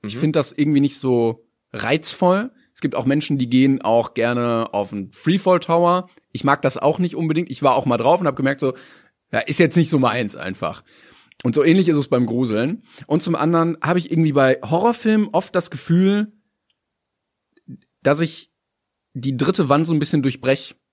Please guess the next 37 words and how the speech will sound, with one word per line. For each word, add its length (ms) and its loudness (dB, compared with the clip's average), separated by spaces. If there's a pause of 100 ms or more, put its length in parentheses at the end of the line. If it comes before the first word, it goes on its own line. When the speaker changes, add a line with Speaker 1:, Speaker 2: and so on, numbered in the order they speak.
(180)
Speaker 1:
Also 160 -4
ich 140 -6
merke, 720 0
Speaker 2:
Die 60 -20
vierte. 100 -8
Speaker 1:
dass 180 0
das, 280 -10 (120)
äh, 140 -8
die 80 -2
vierte, 280 0
ja. 220 -2 (340)
Ich 140 -4
merke, 320 4
dass 160 0
das 200 -4
gerade 260 2
nur 120 4
gespielt 420 -6
ist. 340 -12 (580)
So, 340 2
und 340 -2
wenn 280 4
mich 220 2
dieses 380 -2
Kind 340 0
jetzt 300 -6
anguckt 580 0
und 260 -4
mich 300 -2
gruseln 400 2
will, 120 4
dann 140 2
merke 160 -2
ich 60 -10
so, 100 -2
ja, 160 0
du 160 -4